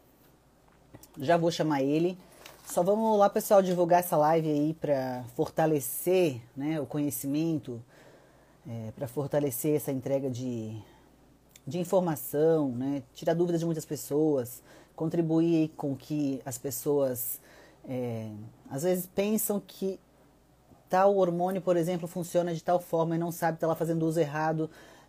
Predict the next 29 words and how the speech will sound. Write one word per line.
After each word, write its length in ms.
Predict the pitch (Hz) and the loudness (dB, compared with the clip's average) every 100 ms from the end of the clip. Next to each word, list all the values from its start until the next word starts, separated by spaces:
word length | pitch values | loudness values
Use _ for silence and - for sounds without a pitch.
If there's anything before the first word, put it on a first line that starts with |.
| _ | _
É 120 | - 185 | 0 2
numa 200 | 208 208 | 2 0
dessas 260 | 190 190 | 0 2
lives 340 | 180 180 175 - | 4 4 2 -4
que 280 | - 185 | -4 0
a 60 | 175 | 0
pessoa 240 | 170 170 175 | -2 -4 -4
pode 280 | 170 160 | -2 -2
tirar 280 | 156 170 160 | -2 -4 -2
dúvida 440 | 151 156 175 165 151 | 0 0 0 2 2
dela, 280 | 139 147 | 2 0
né? 120 | 143 147 | -2 -6
Tem 80 | |
uma 100 | 196 | -8
consulta 500 | 220 254 - 240 240 | 0 0 2 0 2
aí, 400 | 202 202 190 160 123 - - | 2 2 2 -2 -4 -14 -8
é, 380 | 143 139 127 120 - - - - - - | -4 -2 -2 -4 -10 -20 -20 -20 -20 -12
né, 180 | 143 135 151 | -8 -6 -2
uma 120 | 147 | 0
palestra 520 | 175 160 190 196 185 | 4 6 6 4 6
gratuita, 720 | 170 175 - 202 202 - 127 120 - | 8 8 6 2 2 0 -4 -4 -2
né, 160 | 156 | 0
gente? 340 | 160 147 120 - - - - - - - - | 2 0 -2 -10 -20 -20 -20 -20 -20 -14 -10
Então, 380 | 143 156 156 170 | -4 0 2 4
bora 220 | 160 165 | 4 6
lá 100 | 165 | 4
compartilhar 540 | 160 156 156 165 160 151 | 2 0 -2 -4 -2 -2
essa 180 | - | -2
live. 500 | 135 131 156 175 202 | -4 -2 0 -2 -4